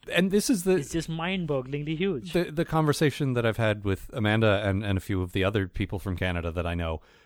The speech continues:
Speaker 1: uh, a lot is, uh, Canadians feel like, sort of, like, Canadians in creative fields particularly, feel
Speaker 2: Hmm.
Speaker 1: like they have to come here or they're, they haven't made
Speaker 2: Yeah.
Speaker 1: it. Like,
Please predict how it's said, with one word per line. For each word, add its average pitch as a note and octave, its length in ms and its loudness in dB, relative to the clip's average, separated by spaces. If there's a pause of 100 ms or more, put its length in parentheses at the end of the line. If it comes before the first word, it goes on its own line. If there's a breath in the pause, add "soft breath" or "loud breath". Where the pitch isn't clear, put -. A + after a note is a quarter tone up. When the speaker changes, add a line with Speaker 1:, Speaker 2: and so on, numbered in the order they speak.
(280 soft breath)
Speaker 1:
uh, G2 160 -2 (100)
a G2+ 120 -8
lot G#2 420 4
is, G2 540 0 (100)
uh, C3 240 -12
Canadians D3 720 -2
feel G2+ 300 -2
like, F#2 400 -2 (460)
sort A2 300 0
of, C3+ 80 -8
like, A#2+ 180 0
Canadians B2 540 2
in A2 240 0
creative B2+ 380 2
fields E2 280 -6
particularly, D#2 480 -2 (420)
feel G2 600 0
Speaker 2:
Hmm. - 160 -8
Speaker 1:
like G2+ 380 0
they G2+ 120 2
have G2 280 0
to A2+ 60 0
come G2 240 -2
here A#2 500 0 (200)
or G2+ 200 2
they're, G2 260 2
they G2+ 220 0
haven't F#2 280 -2
made B2 160 4
Speaker 2:
Yeah. - 140 4
Speaker 1:
it. - 60 -20 (100)
Like, - 220 -4